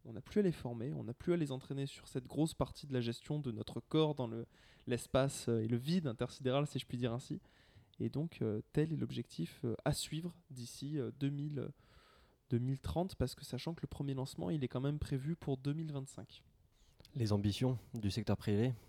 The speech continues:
Speaker 2: On sait très bien que le spatial, ça fonctionne à coups de milliards, mais pas uniquement. Il y a aussi des défis techniques, scientifiques, euh, et même, euh, voilà, euh, environnementaux à prendre en compte. Enfin, plein de choses qui sont très importantes, notam-, d'autant plus à l'heure actuelle. Et là, c'est quand même, on parlait d'ambi-, de, de caractère ambitieux tout à l'heure, mais là, euh,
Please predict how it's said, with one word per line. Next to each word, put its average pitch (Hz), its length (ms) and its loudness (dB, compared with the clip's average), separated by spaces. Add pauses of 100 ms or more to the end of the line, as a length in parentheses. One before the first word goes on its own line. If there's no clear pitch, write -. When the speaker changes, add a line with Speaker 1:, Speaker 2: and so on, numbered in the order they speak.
(240)
Speaker 2:
On 104 100 -2
sait 120 100 2
très 120 180 2
bien 117 180 4
que - 120 2
le 98 360 6
spatial, 110 340 2
ça 101 160 -2
fonctionne 101 300 -2
à 95 60 2
coups - 140 -2
de 98 40 -2
milliards, 110 260 2
mais 98 140 2
pas - 240 4
uniquement. 117 520 0
Il 101 100 -2
y 95 40 4
a 92 40 6
aussi 92 240 0
des 95 120 2
défis 92 260 -2
techniques, - 400 -2
scientifiques, 98 680 -6
euh, 87 180 2 (400)
et 92 220 2
même, 95 280 2
euh, 87 320 2
voilà, 90 360 2
euh, 87 160 2 (240)
environnementaux 107 600 4
à 113 60 4
prendre 92 240 0
en 92 60 0
compte. 117 240 -2
Enfin, 87 160 -2
plein 110 180 0
de 107 60 -2
choses 110 180 0
qui - 140 -10
sont 90 240 -6
très 98 240 -4
importantes, 95 480 -4 (240)
notam-, 104 400 0
d'autant 107 260 0
plus 110 180 -6
à 104 60 0
l'heure 95 80 2
actuelle. 127 340 2 (380)
Et 101 60 -2
là, 98 100 2
c'est - 140 -6
quand 101 100 0
même, 95 220 2 (220)
on 110 80 4
parlait 135 200 10
d'ambi-, 120 300 6
de, 110 400 8
de 107 160 6
caractère 104 440 2
ambitieux 113 300 4
tout 113 160 -2
à - 20 6
l'heure, 120 200 6
mais 95 100 2
là, 101 240 2
euh, 90 160 4